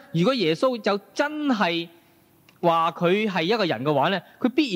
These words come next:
然有犯罪嘅可能性，先至算係真正嘅人。如果佢完全唔會犯，唔可能犯罪嘅，impossibility 都冇嘅話呢，噉呢，佢就唔算係經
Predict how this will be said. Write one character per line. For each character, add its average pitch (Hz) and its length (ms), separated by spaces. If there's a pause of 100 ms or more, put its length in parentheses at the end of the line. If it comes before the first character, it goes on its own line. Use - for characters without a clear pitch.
然 170 120
有 202 40
犯 170 360
罪 170 200
嘅 185 120
可 180 480
能 117 140
性， 147 300 (600)
先 269 280
至 175 160
算 175 200
係 147 480 (180)
真 170 160
正 139 140
嘅 110 60
人。 82 160 (340)
如 247 100
果 233 100
佢 190 160
完 190 120
全 180 200
唔 180 460
會 226 160
犯， 160 300
唔 143 280
可 143 320
能 131 80
犯 123 200
罪 123 120
嘅， 135 120
impossibility 147 800
都 156 100
冇 113 200 (120)
嘅 - 20
話 107 140
呢， 139 100 (440)
噉 214 180
呢， 240 100 (220)
佢 185 80
就 175 140
唔 131 260
算 170 280
係 135 200 (320)
經 226 100